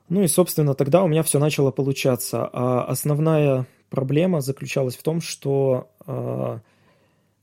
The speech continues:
пластик, который поставлялся с принтером, собственно, был очень плохого качества, и поэтому все отлипало от стола. А после этого уже у меня появился некоторый опыт. Я,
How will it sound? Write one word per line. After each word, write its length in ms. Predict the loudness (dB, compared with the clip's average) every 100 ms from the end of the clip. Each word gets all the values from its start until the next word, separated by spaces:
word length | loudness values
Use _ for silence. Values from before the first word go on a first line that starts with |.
| _ _
пластик, 420 | 2 2 2 -4
который 340 | -4 -2 0 0
поставлялся 540 | -2 0 2 2 0
с 60 | -6
принтером, 960 | -2 0 2 2 0 -2 -8 -12 -14 -12
собственно, 520 | -4 -4 -4 -4 -4
был 360 | 0 0 0 -2
очень 280 | -4 -4 -4
плохого 340 | -2 0 0
качества, 540 | 0 -2 -4 -8 -6
и 420 | -6 -6 -6 -6 -6
поэтому 760 | -4 -4 -4 -4 -4 -4 -8 -10
все 220 | -6 -6
отлипало 440 | -4 -4 -2 -2
от 100 | -4
стола. 380 | -4 -4 -4 -6 -12 _ _ -20 -20 _ _ _ _
А 280 | -4 -2 -2
после 360 | 0 -2 0 -2
этого 280 | 0 2 2
уже 360 | 2 2 2
у 120 | 2
меня 580 | 0 -2 0 2 2 -2 -6
появился 480 | -4 0 0 0 -2
некоторый 420 | -4 -4 -4 -2
опыт. 420 | 0 0 0 -4 -8
Я, 640 | -6 2 4 4 2 -2